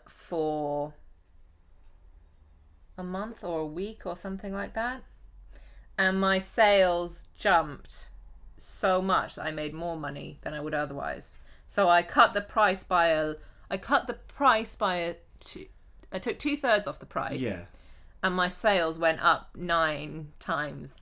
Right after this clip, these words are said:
Speaker 1: like, nine hundred percent. So in the end, I was making three times as much
Speaker 2: And
Speaker 1: money.
Speaker 2: it's a, and it's a series, right? So
Speaker 1: Yeah.
Speaker 2: was this when the other ones were available for people to get, or was
Speaker 1: I
Speaker 2: this
Speaker 1: think I
Speaker 2: just
Speaker 1: might
Speaker 2: a
Speaker 1: have timed it like that for the release of a new one.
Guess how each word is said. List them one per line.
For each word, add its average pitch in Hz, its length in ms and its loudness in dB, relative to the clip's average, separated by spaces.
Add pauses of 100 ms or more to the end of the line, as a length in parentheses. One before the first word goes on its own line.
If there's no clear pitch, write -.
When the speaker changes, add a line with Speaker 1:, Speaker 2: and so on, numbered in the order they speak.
Speaker 1:
like, 151 200 0
nine 165 200 4
hundred 175 240 -6
percent. - 360 -6 (560)
So 185 280 2
in 185 140 0
the 185 180 2
end, 156 320 2
I 156 100 2
was 156 140 -2
making 156 540 -6
three 175 220 -4
times 151 300 -4
as 143 100 -10
much 156 140 -6
Speaker 2:
And 170 120 8
Speaker 1:
money. 160 120 6
Speaker 2:
it's 156 80 2
a, 170 140 4
and 170 100 6
it's 156 140 2
a 156 60 4
series, 127 680 4
right? 98 200 -2
So - 180 0
Speaker 1:
Yeah. 143 420 2
Speaker 2:
was 156 160 2
this 175 200 4
when 160 200 4
the 160 160 2
other 147 240 6
ones 135 320 2
were 135 100 0
available 131 500 2
for 120 120 -12
people 131 340 -8
to - 100 -12
get, 165 280 -2
or 101 80 -6
was 101 100 2
Speaker 1:
I - 40 6
Speaker 2:
this 427 160 -2
Speaker 1:
think 554 100 -2
I 427 60 2
Speaker 2:
just 226 60 0
Speaker 1:
might 254 220 8
Speaker 2:
a 226 40 0
Speaker 1:
have 190 100 -8
timed 175 320 0
it - 80 -6
like 156 240 -2
that 175 340 2
for 170 240 -2
the 165 140 -8
release 160 340 -4
of 156 80 -10
a 165 60 -8
new 160 280 -6
one. 156 500 -4